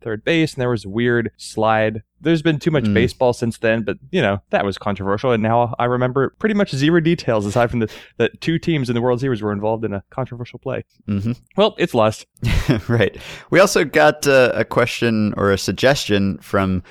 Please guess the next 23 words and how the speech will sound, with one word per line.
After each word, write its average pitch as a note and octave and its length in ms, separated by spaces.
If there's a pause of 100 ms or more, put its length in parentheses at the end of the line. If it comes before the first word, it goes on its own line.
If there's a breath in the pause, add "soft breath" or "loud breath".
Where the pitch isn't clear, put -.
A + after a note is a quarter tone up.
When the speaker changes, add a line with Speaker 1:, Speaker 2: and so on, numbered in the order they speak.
(160 loud breath)
Speaker 2:
a A2 40
listener G#2 280
named F#2 300
Brett. G#2+ 320
This G#2 160
was G2+ 140
also G#2 260
related F2+ 500
to F2+ 120
the F2+ 120
All-Star F2+ 300
Game, F#2 260
and E2+ 100
he F2+ 100
said, F2 260
"Put B2 180
the B2 100
All-Star A#2+ 300
Game A2+ 220
in G#2+ 80
Omaha G2 600
every F#2 260
year." F#2+ 280